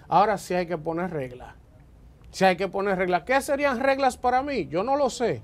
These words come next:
Armar primero una mesa de discusión donde estén los youtubers, donde estén comunicadores de peso tradicionales de otras áreas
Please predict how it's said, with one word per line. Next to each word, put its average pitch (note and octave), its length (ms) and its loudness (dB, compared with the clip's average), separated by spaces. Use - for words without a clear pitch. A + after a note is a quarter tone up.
Armar E3 460 0
primero A#3 340 2
una A#3 160 2
mesa A3+ 380 2
de A3 80 6
discusión D#3+ 500 -2
donde D#3 220 -6
estén D3+ 220 -6
los F#3 140 -2
youtubers, G3+ 540 2
donde D#3+ 220 2
estén F3+ 380 0
comunicadores G3 760 -2
de G3 100 -2
peso G3 300 -4
tradicionales G3 760 0
de F3+ 80 0
otras F#3+ 340 -2
áreas F#3+ 380 2